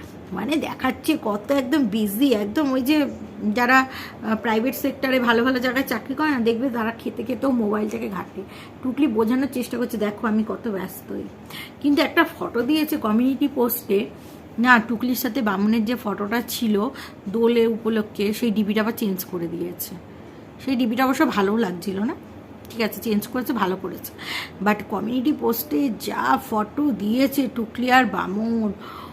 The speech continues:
বামুনের চুলের কালারটা কি জঘন্য, কি জঘন্য! বামুন পুরো লোহা ভাঙা ওই সব ছেলেগুলোর মতন কালারটা হয়েছে, কিছু মনে করিস না,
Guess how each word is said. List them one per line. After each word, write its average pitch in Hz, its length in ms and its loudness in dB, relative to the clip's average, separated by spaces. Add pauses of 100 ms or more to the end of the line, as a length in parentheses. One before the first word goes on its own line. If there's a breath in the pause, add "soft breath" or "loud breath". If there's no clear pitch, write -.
(500 loud breath)
বামুনের 196 640 4
চুলের 247 400 4
কালারটা 294 760 0
কি 220 300 -2
জঘন্য, 320 800 2
কি 269 160 2
জঘন্য! 240 520 4
বামুন 226 540 6 (440 loud breath)
পুরো 269 140 4
লোহা 240 340 8
ভাঙা 262 320 8
ওই 240 200 6
সব 262 260 0
ছেলেগুলোর 233 540 0
মতন 247 420 2 (380)
কালারটা 214 460 2
হয়েছে, 196 500 0 (360 loud breath)
কিছু 285 200 4
মনে 214 300 4
করিস 220 420 0
না, 247 180 2